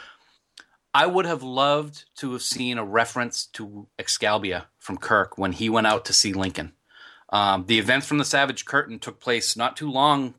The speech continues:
before the events of this episode. Uh, and it would have, I think it really would have been a home run if Vic said,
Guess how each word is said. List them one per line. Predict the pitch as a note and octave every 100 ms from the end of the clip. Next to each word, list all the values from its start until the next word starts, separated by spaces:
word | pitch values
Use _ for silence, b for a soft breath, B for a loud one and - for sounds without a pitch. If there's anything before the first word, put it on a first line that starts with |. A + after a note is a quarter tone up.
| -
before | A2 B2 B2
the | A#2
events | A2 A#2+ B2+ -
of | F#2+
this | G2+ - -
episode. | A#2+ G2 - E2+ F2+ - _ b b b b b _
Uh, | G#2+ G#2 G#2
and | B2
it | B2
would | B2+ C3
have, | A2+ -
I |
think | C3+ D3
it | B2
really | A#2+ D3 C#3
would | C3
have | A#2
been | A#2
a | G#2
home | B2 A#2
run | A2+ A2+
if | G2
Vic | - A2+
said, | - A2+ G#2 F#2